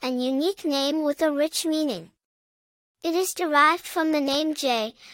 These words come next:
which is a type of bird known for its striking blue color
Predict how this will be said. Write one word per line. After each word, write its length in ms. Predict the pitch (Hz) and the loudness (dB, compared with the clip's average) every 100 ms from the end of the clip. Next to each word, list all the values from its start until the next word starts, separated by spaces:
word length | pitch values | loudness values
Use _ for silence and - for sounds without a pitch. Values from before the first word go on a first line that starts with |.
| - | -8
which 180 | 277 311 | -4 -4
is 140 | 294 | -2
a 80 | 294 | -4
type 340 | - 349 392 | 0 0 0
of 180 | 403 - | -4 -4
bird 240 | 269 294 330 | -2 0 0
known 460 | 294 254 233 254 | 0 0 0 -2
for 200 | 285 294 | -2 -2
its 220 | 247 - - | -2 -2 -4
striking 500 | - 285 311 359 320 | 0 0 0 -2 0
blue 260 | 262 294 | 0 0
color 460 | 320 302 277 302 | 0 2 2 2